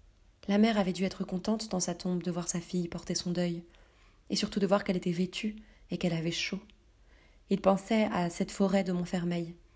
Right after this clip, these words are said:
Il l'avait traversée ensemble, Cosette et lui. Il pensait au temps qu'il faisait, aux arbres sans feuilles, aux bois sans oiseaux, au ciel sans soleil. C'est égal,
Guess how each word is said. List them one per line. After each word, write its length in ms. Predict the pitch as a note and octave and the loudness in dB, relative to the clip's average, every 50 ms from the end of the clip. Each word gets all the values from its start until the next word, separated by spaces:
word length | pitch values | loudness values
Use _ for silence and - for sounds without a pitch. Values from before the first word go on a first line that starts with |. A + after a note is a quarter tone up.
| _ _ _ _ _ _ - _ _ - | _ _ _ _ _ _ -20 _ _ 0
Il 120 | - G#3 G#3+ | 4 6 6
l'avait 180 | G#3 G#3 G3+ | 6 6 2
traversée 460 | G#3 G#3 - G3 F#3 F#3 - - - F#3 | 0 -2 -2 -2 -2 -2 -4 -2 -2 -2
ensemble, 560 | F#3 F3+ - - F#3 F3+ F3 E3+ E3+ E3+ - - - - _ _ _ - - _ | -2 -2 -2 -2 -2 -2 -2 -4 -6 -8 -14 -20 -20 -20 _ _ _ -20 -18 _
Cosette 340 | - F3+ F3 F#3 F3+ - | -2 0 0 0 0 0
et 40 | F3 | -4
lui. 220 | D#3 D#3 D3+ - - - - _ _ _ _ _ - - _ _ _ - - - - - _ - | -6 -6 -8 -10 -16 -20 -20 _ _ _ _ _ -20 -20 _ _ _ -20 -20 -20 -20 -8 _ -2
Il 100 | G3+ G#3 | -2 2
pensait 380 | - G3+ G#3 G#3 - B3 A#3+ | 4 4 4 6 6 6 6
au 80 | A3 G#3 | 4 4
temps 240 | G#3+ - A3 A3+ A3 | 4 4 2 2 2
qu'il 180 | A3 G#3 F3+ | 0 -2 -4
faisait, 460 | - - F#3+ F3+ F3+ G3 G3+ G#3+ - - - - - - - _ - - - - _ _ | -2 -2 0 2 4 2 2 2 -2 -10 -20 -20 -20 -20 -20 _ -20 -20 -20 -20 _ _
aux 160 | G3+ G3+ F3+ G3+ | 2 6 6 6
arbres 240 | G3 F3 F3 F#3+ | 6 6 2 0
sans 160 | F3+ - F#3+ F#3 | 0 0 -2 -4
feuilles, 400 | - - G3 G3 G3 G3 G3 - - - _ _ - _ _ - - - - | 0 0 2 2 2 0 -4 -8 -14 -20 _ _ -20 _ _ -20 -20 -6 -4
aux 80 | G3+ | -2
bois 180 | F3+ F3+ G3 G3 | 4 6 6 6
sans 220 | F#3+ - G3 F3 | 6 4 0 0
oiseaux, 340 | F3+ G3 F#3+ F3 F3+ F#3+ G3 - - _ - - _ _ | 2 0 0 0 -2 -4 -6 -10 -18 _ -20 -20 _ _
au 80 | - F3+ | 0 0
ciel 360 | F3+ - - G3 G3 G3 F#3+ | 2 2 2 2 2 2 -2
sans 140 | - G3 F#3 | -2 -2 -2
soleil. 400 | - - F#3+ F#3 F#3 F#3 F#3 F#3 - - - - _ _ - _ - - - _ - - _ _ | 0 0 2 2 2 0 -4 -8 -14 -20 -20 -20 _ _ -20 _ -20 -20 -20 _ -20 -20 _ _
C'est 240 | - - - G#3 - | -8 -6 -6 -2 -2
égal, 300 | F#3+ F3+ F#3+ F#3+ F#3+ F#3+ | -2 0 0 -2 -2 -4